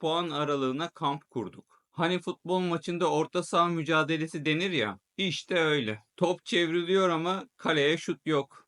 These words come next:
Momentum zayıf. Yatırımcı bekliyor ama piyasa sanki "Daha biraz takılalım, sonra karar veririz." modunda. Peki neden böyle? Çünkü bizi bu hale getiren dinamikler hala değişmedi.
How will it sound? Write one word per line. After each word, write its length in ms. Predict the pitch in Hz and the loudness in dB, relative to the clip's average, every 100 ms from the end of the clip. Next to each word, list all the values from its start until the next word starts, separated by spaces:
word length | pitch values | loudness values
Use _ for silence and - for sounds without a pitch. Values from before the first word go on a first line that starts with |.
| - | -4
Momentum 680 | 139 165 180 170 151 185 165 | 0 2 2 0 0 -2 0
zayıf. 360 | 143 156 156 - - _ | 2 2 2 -4 -20 _
Yatırımcı 640 | 127 160 175 185 185 175 | 0 0 2 2 2 2
bekliyor 460 | 160 175 - 190 202 | 2 0 0 0 2
ama 260 | 190 196 202 _ | 2 0 -4 _
piyasa 440 | 190 190 185 196 | 0 2 2 -2
sanki 680 | 185 185 185 175 185 185 185 - - | 0 0 0 -2 0 0 0 -8 -4
"Daha 440 | 127 165 175 170 | 4 6 6 4
biraz 340 | 175 185 180 - | 6 6 4 0
takılalım, 680 | 185 175 180 175 175 185 - _ | -4 0 0 2 2 -2 -6 _
sonra 460 | - 175 170 175 | 0 2 2 0
karar 420 | 175 180 160 170 160 | -2 0 2 2 2
veririz." 360 | 170 170 165 | -2 -2 -2
modunda. 680 | 156 139 117 113 104 104 143 _ - | 0 0 0 -2 0 0 -2 _ -4
Peki 320 | 202 - 180 | -4 -2 -2
neden 380 | 156 165 202 180 | 0 0 2 2
böyle? 360 | 139 104 92 - | 2 2 -4 -8
Çünkü 640 | - 180 196 202 - 180 190 | -4 0 0 0 2 2 0
bizi 380 | 131 123 143 180 | -6 -4 -2 0
bu 180 | 185 185 | 0 0
hale 300 | 170 175 160 | 2 2 2
getiren 560 | 135 165 156 165 143 131 | 0 -2 0 0 0 0
dinamikler 560 | 160 160 151 143 175 | -2 0 -2 -2 -2
hala 520 | 185 175 170 156 175 | 0 0 2 2 2
değişmedi. 640 | 160 165 165 147 113 101 | 2 -2 -2 -4 -2 -4